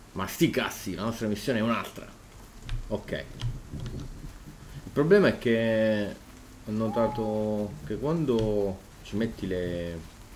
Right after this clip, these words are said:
le risorse in una cassa per costruire, anche se la costruzione ti richiede meno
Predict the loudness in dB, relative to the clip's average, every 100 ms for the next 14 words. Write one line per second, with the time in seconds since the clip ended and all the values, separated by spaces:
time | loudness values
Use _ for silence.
0 | -18 -18 -18 -18 -14 -14 -14 -18 -20 -20
1 | -20 -20 -20 -20 -12 2 4 4 4 0
2 | 0 -6 -4 -4 -6 -8 -12 -10 -6 -4
3 | -4 -4 -4 -4 -8 -6 -6 -6 -8 -8
4 | -6 -4 -4 -2 -2 0 -2 0 0 0
5 | -2 -12 -20 -20 -10 -8 -4 -4 -4 -6
6 | -2 0 0 -2 0 0 0 2 2 2
7 | 0 -4